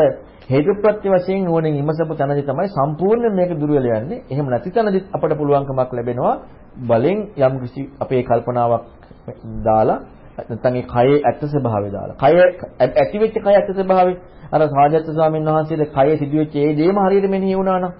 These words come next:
රාගයට ගන්නෙ නෑ. මොකද ඒක අසුබ බවක් එක්ක Tamanට මෙනෙහි වුණා නම් සුබ බව මෙනෙහි කරගත්ත නිසා තමයි රාගය ඇති වුනේ. එතකොට එහෙමත් රාගය දුරු කරගන්න පුළුවන්. ලෝකේ ඉන්න මගේ රාගය දුරු කරගන්න පුළුවන්. නමුත්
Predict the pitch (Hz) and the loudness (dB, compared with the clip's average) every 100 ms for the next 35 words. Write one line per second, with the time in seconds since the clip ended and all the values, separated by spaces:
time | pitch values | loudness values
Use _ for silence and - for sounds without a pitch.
0 | - - - 156 156 156 156 165 170 135 | -20 -20 0 2 4 2 0 -2 -2 -8
1 | - - - - - - 131 131 123 139 | -10 -20 -20 -20 -20 -10 -4 0 0 4
2 | 131 - - - 110 160 165 170 170 170 | 2 2 -10 -12 -8 0 4 6 6 2
3 | 151 - 190 190 190 196 185 185 180 170 | -6 -2 0 0 -2 -4 -6 -6 -6 -6
4 | - 156 175 185 151 151 170 190 190 - | -4 0 6 6 6 0 0 2 2 2
5 | 156 147 190 190 233 381 - - - - | -2 -2 0 0 -2 -4 -6 -20 -18 -4
6 | 165 175 190 185 - - - - - - | 2 2 2 -6 -10 -12 -16 -20 -20 -20
7 | - 135 160 131 127 180 254 - 180 180 | -12 0 2 2 2 2 0 0 2 2
8 | 180 170 165 160 156 147 147 135 165 220 | 2 -4 0 2 2 0 -4 0 0 0
9 | - 127 135 - 160 233 - - - - | -6 0 0 0 0 0 0 -14 -20 -20
10 | - - 151 175 214 160 151 190 233 - | -10 0 0 2 2 4 2 4 2 4
11 | 165 156 156 147 143 139 131 151 135 113 | 2 4 0 -2 0 0 0 -4 -4 -2
12 | 135 147 | 0 0